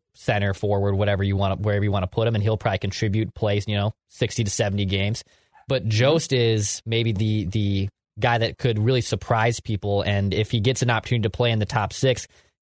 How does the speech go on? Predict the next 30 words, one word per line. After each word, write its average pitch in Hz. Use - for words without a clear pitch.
could 180
turn 156
into 226
that 120
next 104
Ryan 95
Hartman. 90
Like, 104
if 107
we're 139
asked, 156
if 139
we're 123
kind 175
of 156
projecting 123
who 170
has 170
more 143
chances 135
of 117
being 117
the 113
Ryan 110
Hartman, 92
a 110
guy 113
who 113
went 107
from 107